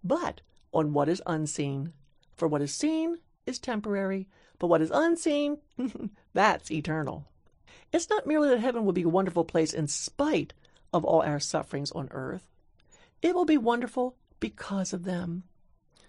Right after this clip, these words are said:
'Cause like I said, my wheelchair, as difficult as it is, is what God is using to get my focus off the yo-yo things of this life and place them on the high prize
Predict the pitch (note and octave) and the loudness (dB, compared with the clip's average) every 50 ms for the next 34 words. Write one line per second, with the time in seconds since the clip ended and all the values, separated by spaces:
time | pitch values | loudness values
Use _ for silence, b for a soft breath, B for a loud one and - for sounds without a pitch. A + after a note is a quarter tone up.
0 | b b - D#3 D3+ D3+ D3 - C3+ C#3 - G#3 G#3 F#3 D#3+ C#3+ C#3+ E3 A3+ D4 | b b -6 -4 -2 -2 -2 -2 -6 -4 0 2 2 2 2 0 2 4 4 4
1 | C#4+ - G3+ F3 D#3+ D3+ - - G#3 G3+ G3+ F3+ G3 F#3 F#3 F#3 - E3 E3+ B3 | 4 2 2 2 2 2 2 2 0 2 2 2 4 4 4 4 2 0 0 2
2 | D4 B3 G3+ G#3 G#3 b b b b b b b b - G3+ F#3+ F#3+ F#3 E3+ F3+ | 4 4 4 2 0 b b b b b b b b 2 2 4 4 2 2 2
3 | E3+ G3 G3 F#3+ G3 G3 A3 G#3+ - G3 F3 E3+ F#3 F3+ E3+ F3 D#3 E3 F#3+ - | 2 4 4 4 4 4 2 2 2 2 2 4 2 0 0 0 0 0 -2 -2
4 | - G#3 - - - F#3+ F#3+ - F#3+ - - E3+ F3+ - - G#3 G3+ F3+ G#3 G#3+ | -2 -4 -4 0 0 0 0 0 -2 0 0 -2 -2 0 0 0 2 4 6 6
5 | A3 A#3+ A3 G#3 G#3 G3 G3 G3+ G3+ - F#3+ F#3+ F#3+ - E3+ D#3 D3+ F#3+ A#3 C#4+ | 6 6 4 6 6 6 6 6 4 2 0 0 2 2 2 2 4 4 4 4
6 | - - G3+ F3+ F3+ F#3 G3 G#3 b b b b b b b b - D#3+ D#3 D#3 | 4 4 4 4 4 2 0 -2 b b b b b b b b -4 -4 -4 -4
7 | - - D4 D#4+ D#4 - D#4+ D#4 C4+ G3+ E3+ D#3 D#3 D3+ - G#3 F#3+ F#3 F#3+ G3+ | 0 2 2 2 2 0 0 0 2 0 0 0 -2 -2 -4 -2 -2 -2 -2 -4
8 | - - F3 D#3+ D#3 D3 C#3+ C#3 C#3 C#3 - | -4 -4 -2 -2 -2 -2 -2 -4 -6 -8 -10